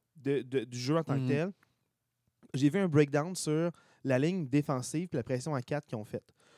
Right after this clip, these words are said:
Speaker 1: où est-ce qu'ils ont créé une s-, un surnombre à gauche. Ils, ils ont, ils ont placé trois joueurs sur les quatre joueurs défensifs, euh, dans le fond, à leur gauche, donc à la droite de la dé-, à la droite de l'attaque,
Speaker 2: Ouais.
Speaker 1: mais à la gauche de la défensive. Puis au moment du snap, il y a un seul joueur qui a poussé.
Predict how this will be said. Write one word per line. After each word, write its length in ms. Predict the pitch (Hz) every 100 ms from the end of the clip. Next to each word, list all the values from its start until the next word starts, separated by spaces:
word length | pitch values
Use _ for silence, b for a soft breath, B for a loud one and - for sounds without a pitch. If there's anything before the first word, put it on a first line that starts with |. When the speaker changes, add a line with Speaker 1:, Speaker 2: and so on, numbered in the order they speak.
| b
Speaker 1:
où 120 | 131
est-ce 80 | 139
qu'ils 120 | 170 165
ont 100 | 143
créé 180 | - 202
une 60 |
s-, 180 | 160 - 131
un 120 | 131
surnombre 560 | - 196 180 190 196
à 100 | 139
gauche. 340 | 120 131 202 - b b -
Ils, 80 | 131
ils 100 | 131
ont, 100 | 131
ils 100 | 135
ont 60 | 135
placé 260 | 139 135 165
trois 340 | - 196 208
joueurs 420 | 180 175 185 165 b b -
sur 200 | - 175
les 120 | 143
quatre 240 | 170 160
joueurs 160 | 151 156
défensifs, 480 | 135 127 117 160 151 _ _ _ -
euh, 180 | 120 117
dans 100 | 123
le 60 |
fond, 220 | 117 151 151 _ _ -
à 160 | 143
leur 260 | 139 139 120
gauche, 180 | 151 147
donc 120 | 127
à 100 | -
la 120 | 131 120
droite 360 | 120 135 147
de 80 | 135
la 140 | 123
dé-, 200 | 117 123
à 200 | 117 117
la 80 | 120
droite 200 | 120 139
de 40 | 131
l'attaque, 460 | 120 117 127 117 -
Speaker 2:
Ouais. 60 | _ _ _ -
Speaker 1:
mais 80 | 131
à 80 |
la 140 | 131 123
gauche 240 | 123 190
de 40 | 165
la 40 |
défensive. 560 | 139 139 117 - 208 214 b b b
Puis 140 | 165 151
au 80 |
moment 200 | 143 165
du 80 | 180
snap, 300 | 143 180 190
il 60 | 151
y 20 |
a 60 | -
un 120 | 180
seul 200 | 208 165
joueur 220 | 135 156 180
qui 80 | 147
a 60 |
poussé. 420 | - 131 - 165